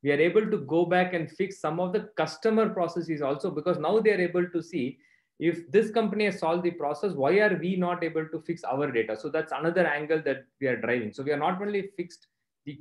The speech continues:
core problem of our customer, we are also expanding this thinking into the ecosystem of our customer.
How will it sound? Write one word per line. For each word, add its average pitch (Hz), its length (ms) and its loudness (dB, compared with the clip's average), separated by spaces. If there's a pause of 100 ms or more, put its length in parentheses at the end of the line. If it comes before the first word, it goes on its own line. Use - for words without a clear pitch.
core 175 500 2
problem 156 440 0
of 147 160 -2
our 143 140 -2
customer, 180 580 -6 (260)
we 151 60 0
are 147 80 2
also 175 220 0
expanding 185 640 0
this 156 240 -4
thinking 165 360 -6
into 147 220 -6
the 202 100 -2
ecosystem 175 800 -2
of 120 160 -6
our 110 160 -8
customer. 90 460 -14